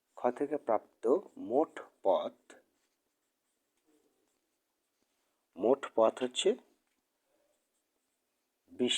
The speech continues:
মিটার, তাই না? তাহলে জাবিদ রিক্সায়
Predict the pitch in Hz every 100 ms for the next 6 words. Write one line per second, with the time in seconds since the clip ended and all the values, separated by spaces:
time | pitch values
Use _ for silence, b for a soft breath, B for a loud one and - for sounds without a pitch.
0 | - - - - - - _ _ _ _
1 | _ _ _ _ _ _ _ _ _ _
2 | _ _ _ - 123 190 160 - _ _
3 | _ _ _ _ _ _ _ _ _ _
4 | _ _ _ 104 120 113 - - _ _
5 | _ _ _ _ _ _ _ _ _ _
6 | _ _ _ - 90 87 123 127 165 -
7 | 95 120 - 143